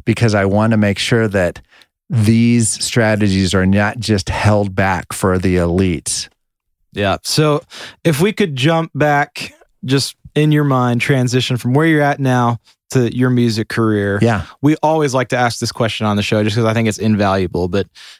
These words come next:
Speaker 2: if there was one thing that you could tell the younger you that was like,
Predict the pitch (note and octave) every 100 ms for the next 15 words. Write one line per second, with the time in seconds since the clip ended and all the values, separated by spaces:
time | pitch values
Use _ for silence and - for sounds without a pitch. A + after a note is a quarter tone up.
0 | - C#3 F3+ G3 F3+ C3 B2 C3+ C#3 C3+
1 | C#3 C3 C3 B2+ B2+ - B2+ C3 C3 D#3
2 | D#3+ B2+ C#3+ B2+ A#2+ A#2 B2 C#3+ C#3+ C3+
3 | B2 A2 G#2+ A2+ G#2+ - A2 G#2+ - G#2
4 | G#2 A2+ G#2 -